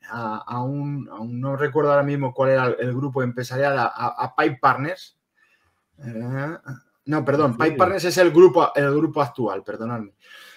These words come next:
Speaker 1: Bueno, pues parece ser que ahora entra en escena Embracer Group, que es otro grupo empresarial que está muy relacionado con los juegos, eh, con videojuegos,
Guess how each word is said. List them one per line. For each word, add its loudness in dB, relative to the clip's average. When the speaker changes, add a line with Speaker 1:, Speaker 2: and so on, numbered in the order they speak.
Speaker 1:
Bueno, 2
pues 0
parece 0
ser -2
que 2
ahora 4
entra 4
en 2
escena 0
Embracer 2
Group, 0
que -4
es -6
otro -2
grupo 0
empresarial -2
que -6
está -4
muy -2
relacionado 0
con -2
los -4
juegos, -2
eh, -6
con -10
videojuegos, -4